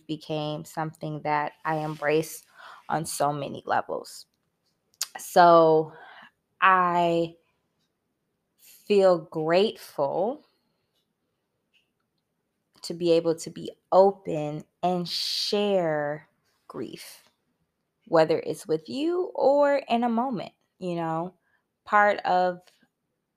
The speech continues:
the freedom and the honesty that comes with sharing in the moment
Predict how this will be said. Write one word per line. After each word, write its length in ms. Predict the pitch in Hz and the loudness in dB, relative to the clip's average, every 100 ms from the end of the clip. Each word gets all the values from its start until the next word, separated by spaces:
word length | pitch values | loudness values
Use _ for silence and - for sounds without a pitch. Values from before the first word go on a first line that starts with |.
| - | -8
the 140 | 170 165 | -4 -4
freedom 880 | - 175 208 185 185 170 165 180 - _ _ _ _ _ _ _ _ _ _ _ | -4 -2 0 0 0 0 -2 -8 -14 _ _ _ _ _ _ _ _ _ _ _
and 180 | 170 170 | -4 -4
the 100 | - | -4
honesty 560 | - 170 185 185 - 170 | -2 0 -2 -6 -8 -6
that 240 | 151 - | -6 -8
comes 500 | - 180 160 160 160 | -8 -4 -4 -4 -8
with 180 | 165 151 | -8 -6
sharing 580 | - - 165 165 160 143 | -6 -4 -4 -4 -6 -6
in 240 | - 180 | -4 -2
the 100 | 180 | -2
moment 640 | 175 165 185 185 147 143 | 0 0 0 -2 -4 -6